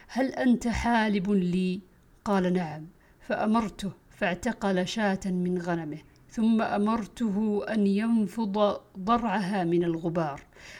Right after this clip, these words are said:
ثم أمرته أن ينفض كفيه، فقال: 'هكذا'، ضرب إحدى كفيه بالأخرى، فحلب كثبة من لبن. وقد جعلت لرسول الله صلى الله عليه وسلم إداوة على فمها خرقة،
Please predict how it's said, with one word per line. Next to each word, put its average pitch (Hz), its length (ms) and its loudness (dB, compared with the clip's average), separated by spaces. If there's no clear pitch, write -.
ثم 226 340 2
أمرته 220 1160 0
أن 214 140 2
ينفض 214 720 2
كفيه، 196 680 -2
فقال: 202 440 4
'هكذا'، 175 760 -2
ضرب 214 320 0
إحدى 185 520 0
كفيه 175 560 -2
بالأخرى، 165 600 -8
فحلب 226 800 0
كثبة 240 560 -2
من 208 420 2
لبن. 170 300 0
وقد 208 260 -2
جعلت 208 460 0
لرسول 196 580 2
الله 185 420 2
صلى 196 280 0
الله 196 540 6
عليه 196 380 4
وسلم 196 640 0
إداوة 202 920 0
على 196 440 2
فمها 220 580 0
خرقة، 196 560 -6